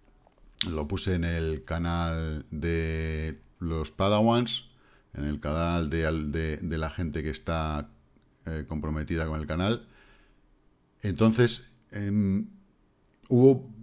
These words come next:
por dos veces una figura que se repitió. Y avisé, les dije, "Esto es una figura de continuación bajista", y seguro que muchos la conocéis y no sé si la habréis visto, ¿vale?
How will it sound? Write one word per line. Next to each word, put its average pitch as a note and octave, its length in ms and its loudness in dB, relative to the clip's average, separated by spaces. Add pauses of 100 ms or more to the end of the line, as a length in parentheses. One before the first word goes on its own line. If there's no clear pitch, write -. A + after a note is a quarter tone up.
(360)
por G#2+ 180 6
dos C3 180 6
veces A2+ 480 2
una A2 180 4
figura A2+ 340 6
que G#2+ 80 -2
se G2 120 -2
repitió. D#2 540 -2 (1080)
Y E2 120 -4
avisé, D#2+ 520 -2 (160)
les D2 180 -6
dije, D2 420 -6 (540)
"Esto E2+ 320 -2
es G#2+ 100 0
una G#2+ 540 6
figura G2 280 4
de A2+ 100 4
continuación G2 760 2
bajista", E2+ 460 0
y F#2 60 -2
seguro A2+ 360 2
que F#2+ 100 2
muchos B2 380 4
la G#2+ 100 6
conocéis G2 480 4
y F#2 80 -2
no F2 80 0
sé E2+ 100 -4
si - 120 -2
la E2 100 2
habréis D2+ 260 -2
visto, - 360 -8 (180)
¿vale? B2+ 240 -8